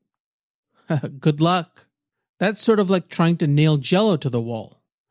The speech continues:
But I would argue to you that their effort to do that just proves how real these changes are and how much they threaten the status quo. It's not an argument for slowing down the effort to bring China into the world.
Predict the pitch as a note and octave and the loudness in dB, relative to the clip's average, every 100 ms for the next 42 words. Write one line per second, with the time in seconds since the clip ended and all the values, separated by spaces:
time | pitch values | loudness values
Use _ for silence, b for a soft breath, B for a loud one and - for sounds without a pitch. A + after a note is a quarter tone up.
0 | _ _ _ C#3 C#3 D3+ - D#3 D3 - | _ _ _ -2 -2 -2 0 2 2 -2
1 | F3+ B3+ G#3+ G#3+ D#3+ D#3 B2+ B2+ C3 B2 | 0 0 2 -2 0 -4 -2 0 0 -2
2 | D#3 D#3 - F3+ F3+ F#3+ E3+ C3+ D3+ A#3+ | 0 0 2 0 2 -2 -2 -4 2 2
3 | G#3+ B2 A2+ - E3 - G#3 G3 F3+ F3+ | 2 -2 -4 -2 -2 0 -2 0 2 2
4 | D#3 E3+ G#3 G#3+ - G#3+ B3 G3+ C#3+ B2 | 2 2 2 0 0 0 2 2 2 0
5 | A#2 B2 C#3+ C#3 F3+ G3+ F#3+ F#3 D#3+ C3 | -2 -2 -4 0 2 2 2 -2 -2 -4
6 | - C3 C3 - A#2+ A#2 - - E3+ A#2 | -4 -4 -2 -2 -4 -4 -8 -2 0 0
7 | - _ _ _ b b b _ F#3+ - | -6 _ _ _ b b b _ 0 2
8 | F#3 G#3+ C#4+ C#4+ - D#3+ D#3+ E3 D#3 - | 2 2 0 -4 0 0 2 0 0 -2
9 | C#3 - D#3 C#3 C3+ C3 - - D#3+ F3 | -2 2 2 2 0 -2 -4 -2 0 0
10 | D#3+ C#3 C#3 B2+ - G3 A3+ C3+ C#3+ A#2+ | -2 -2 -2 -4 -4 0 0 0 -4 -6
11 | A#2+ A#2+ A#2 | -6 -8 -8